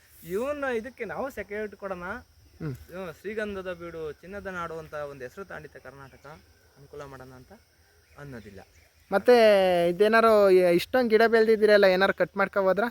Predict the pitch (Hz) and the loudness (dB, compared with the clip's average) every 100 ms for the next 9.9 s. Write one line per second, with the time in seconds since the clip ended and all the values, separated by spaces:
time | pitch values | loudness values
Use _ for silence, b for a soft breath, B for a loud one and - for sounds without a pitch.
0 | - 170 170 208 180 180 202 202 220 214 | -6 -4 -2 2 4 4 4 4 2 0
1 | 185 190 180 156 127 - - - _ 131 | 2 2 4 2 0 -6 -16 -20 _ -20
2 | - 160 165 165 170 170 - 165 165 165 | -20 -14 -12 -10 -10 -12 -8 -6 -4 -4
3 | 160 156 156 156 156 156 147 143 165 202 | -4 -4 -4 -4 -6 -8 -10 -10 -6 -6
4 | 220 226 202 - 151 165 165 160 165 139 | -6 -6 -8 -10 -16 -14 -12 -10 -8 -4
5 | 170 180 170 151 151 107 101 - _ _ | -4 -4 -4 -6 -8 -10 -14 -20 _ _
6 | _ - 143 123 - 104 110 113 104 104 | _ -14 -12 -12 -14 -20 -20 -20 -20 -20
7 | 110 - 156 _ _ _ _ _ _ _ | -20 -20 -20 _ _ _ _ _ _ _
8 | _ 123 120 165 156 190 196 196 135 110 | _ -20 -20 -12 -8 -8 -6 -6 -6 -12
9 | - - _ _ _ _ _ _ - | -14 -16 _ _ _ _ _ _ -20